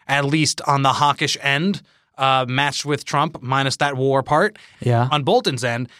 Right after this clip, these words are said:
Speaker 1: that job was by far the highest he would ever get to government. I mean, I, for those that don't know, the national security advisor position is an insanely important and powerful position. I mean, it is equivalent in a sense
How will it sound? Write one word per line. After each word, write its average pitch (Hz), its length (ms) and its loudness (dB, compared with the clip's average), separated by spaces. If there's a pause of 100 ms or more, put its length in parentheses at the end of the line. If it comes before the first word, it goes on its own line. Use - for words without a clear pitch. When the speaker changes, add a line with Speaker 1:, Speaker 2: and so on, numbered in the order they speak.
(160)
Speaker 1:
that 156 180 0
job 156 380 0
was 143 140 -2
by 143 220 0
far 143 540 2
the 123 200 -2
highest 139 380 -2
he 147 100 -4
would 135 180 -2
ever 147 320 -2
get 120 140 -6
to - 80 -10
government. 104 440 -8
I 131 60 -10
mean, 135 280 -4 (100)
I, 165 160 -4 (400)
for 156 80 -2
those 202 220 4
that 180 60 4
don't 156 160 2
know, 147 140 2
the 107 80 -6
national 180 320 0
security 151 260 0
advisor 113 300 -2
position 107 460 -6 (240)
is 180 160 0
an 196 80 0
insanely 185 1200 0 (540)
important 156 680 0
and 131 160 -2
powerful 127 400 0
position. 107 420 -10
I 139 60 -8
mean, 156 140 0
it 165 80 -2
is 151 180 2
equivalent 170 560 0
in 139 160 -2
a 120 80 -2
sense - 720 -6